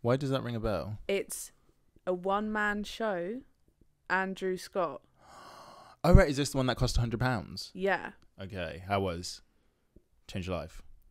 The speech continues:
Speaker 2: Fucking amazing.
Speaker 1: I believe that. I believe that.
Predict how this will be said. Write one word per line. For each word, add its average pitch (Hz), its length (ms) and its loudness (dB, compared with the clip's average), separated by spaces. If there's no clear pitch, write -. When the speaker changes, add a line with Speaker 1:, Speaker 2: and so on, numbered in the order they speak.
Speaker 2:
Fucking 185 440 -2
amazing. 165 540 -8
Speaker 1:
I 101 100 0
believe 95 420 -8
that. 73 220 -12
I 110 100 0
believe 95 320 -6
that. 78 240 -14